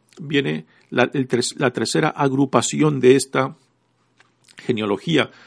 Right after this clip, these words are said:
am, con la cual termina, termina con, ah, José, el esposo de María.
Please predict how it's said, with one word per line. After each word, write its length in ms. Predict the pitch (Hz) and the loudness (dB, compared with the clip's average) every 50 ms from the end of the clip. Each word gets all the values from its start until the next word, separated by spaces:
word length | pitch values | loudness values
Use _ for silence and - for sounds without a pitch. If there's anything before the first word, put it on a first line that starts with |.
| - - - _ _ _ _ - - _ _ _ _ - | -20 -20 -20 _ _ _ _ -20 -20 _ _ _ _ -10
am, 360 | - - 113 113 127 135 - _ _ _ _ _ _ _ _ _ _ _ _ - - | -6 -4 -4 -4 -6 -10 -16 _ _ _ _ _ _ _ _ _ _ _ _ -20 -4
con 100 | - 131 | -2 0
la 80 | 127 123 | 0 0
cual 300 | - 143 165 175 170 - | 0 0 0 0 0 0
termina, 480 | 156 147 151 160 160 143 151 190 196 - _ _ _ _ _ - _ | -2 -2 -2 -2 -2 -2 -4 -6 -6 -10 _ _ _ _ _ -20 _
termina 580 | - - 113 113 120 139 139 135 143 143 143 120 - _ | -6 -4 -4 -4 -6 -6 -6 -6 -8 -8 -10 -10 -14 _
con, 380 | - 135 123 127 139 139 98 - _ _ _ _ _ _ _ _ - | 2 2 2 2 2 -2 -8 -16 _ _ _ _ _ _ _ _ -10
ah, 340 | - 113 113 117 127 - - _ _ _ _ _ _ _ _ _ _ _ _ _ _ _ _ _ _ | -6 -4 -2 -2 -4 -4 -8 _ _ _ _ _ _ _ _ _ _ _ _ _ _ _ _ _ _
José, 520 | _ - - - 127 113 - - 202 202 - - _ _ _ _ _ _ _ | _ -10 -2 0 0 2 2 2 2 2 0 -6 _ _ _ _ _ _ _
el 120 | - 131 120 | 0 0 0
esposo 640 | 113 - - - 139 135 127 - 139 131 127 - - - | 0 0 0 0 2 2 2 2 0 0 0 -2 -6 -12
de 420 | 120 113 110 123 131 131 127 - | -10 0 4 4 4 4 4 -2
María. 680 | - 131 113 110 110 107 95 90 92 92 82 78 - - | -10 -14 -14 -8 -4 -4 -2 -2 -2 -4 -6 -8 -10 -14